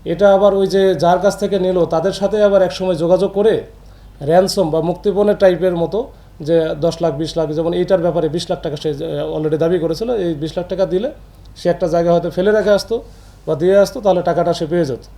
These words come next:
এর আগে, এ, এ, তেজগাঁ থানার ওটাও বলছে যে ওখানে ছয় লাখ টাকা সে নিয়েছে।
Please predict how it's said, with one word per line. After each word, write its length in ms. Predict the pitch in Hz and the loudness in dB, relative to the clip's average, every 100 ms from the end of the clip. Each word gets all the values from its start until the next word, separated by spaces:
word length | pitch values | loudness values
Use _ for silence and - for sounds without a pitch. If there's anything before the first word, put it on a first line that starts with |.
| - - - - - - - | -20 -20 -20 -20 -20 -20 -4
এর 140 | 165 | 0
আগে, 160 | 170 175 | 2 4
এ, 120 | 185 | 2
এ, 960 | 170 - 170 165 156 175 165 160 151 151 165 156 151 - - - | 0 -2 0 0 -2 -2 0 2 0 -4 -14 -20 -20 -20 -18 0
তেজগাঁ 280 | 190 180 214 | 2 2 4
থানার 260 | 208 208 | 6 6
ওটাও 240 | 185 226 214 | 6 4 4
বলছে 280 | 175 156 170 - - - | 2 -4 -8 -16 -20 -2
যে 100 | 180 | 0
ওখানে 180 | - | 2
ছয় 160 | 185 180 | 2 4
লাখ 160 | 175 175 | 4 2
টাকা 140 | 156 | -2
সে 140 | 160 | 0
নিয়েছে। 280 | 151 147 - | 0 -2 -6